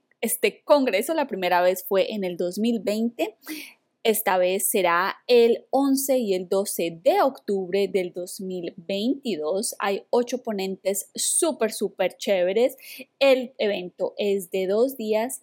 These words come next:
y hay tres boletas. Está la boleta general por nueve dólares, súper económica.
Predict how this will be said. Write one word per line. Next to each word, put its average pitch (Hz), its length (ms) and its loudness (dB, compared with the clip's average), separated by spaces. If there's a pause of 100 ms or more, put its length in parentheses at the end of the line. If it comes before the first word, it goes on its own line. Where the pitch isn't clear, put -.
y 262 180 2
hay 277 280 0 (160)
tres 339 260 6
boletas. - 540 2 (200)
Está 220 460 0
la 220 120 0
boleta 254 340 4
general 285 520 0
por 220 160 0
nueve 262 400 4
dólares, 240 520 2
súper 277 760 0
económica. 247 640 -4